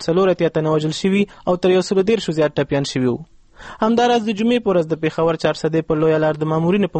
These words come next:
موټر کې بمي چاودنه شوې وه چې د درې ښځو او دوو ماشومانو په ګډون پکې شل کسان وژل شوي او تر شپږ دېرشو زیات ټپیان شوي وو او مسؤلیت یې پاکستاني وسلوالو طالبانو منلی و. د یادونې وړ ده چې د پېښور د نننۍ بمي چاودنې مسؤلیت لا تر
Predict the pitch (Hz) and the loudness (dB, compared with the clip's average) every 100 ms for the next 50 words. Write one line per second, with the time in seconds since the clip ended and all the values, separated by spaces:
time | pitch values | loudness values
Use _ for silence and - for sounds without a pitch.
0 | 143 143 147 147 147 151 151 147 147 156 | -2 -2 -2 -2 -2 -2 0 -2 0 -2
1 | - 165 170 185 180 - - 175 185 214 | 0 2 2 0 -4 -16 -6 -2 2 0
2 | 226 226 214 214 180 175 226 220 175 - | 0 -2 0 0 0 0 0 0 -2 -2
3 | 160 156 151 151 156 156 151 151 151 160 | -4 -2 -2 -2 -2 -2 -4 -4 -2 -2
4 | 156 156 160 156 156 156 - 190 202 - | -2 -2 0 0 0 0 0 0 0 -2
5 | - - 185 190 185 - 247 202 185 170 | -20 -6 -2 0 -2 -2 -4 0 -2 0
6 | 165 165 165 165 160 - 190 202 202 - | 0 0 -2 -2 -2 -2 0 0 -2 -10
7 | - 190 202 196 202 202 196 190 180 - | -2 0 0 0 0 0 0 -2 -4 -2
8 | 196 214 185 - 151 147 139 143 139 143 | 0 2 0 0 0 0 0 0 0 0
9 | 143 135 131 127 120 - - - - - | 0 0 0 -2 -4 -8 -20 -20 -18 -2
10 | 214 220 233 233 226 226 220 214 175 180 | 0 2 2 2 2 2 2 -2 -2 -2
11 | 175 - 196 196 185 185 190 214 208 170 | -2 0 0 0 0 0 2 2 2 0
12 | 160 156 147 151 147 143 147 151 - 147 | 0 0 0 0 -2 -4 -2 -4 0 -2
13 | 143 | 0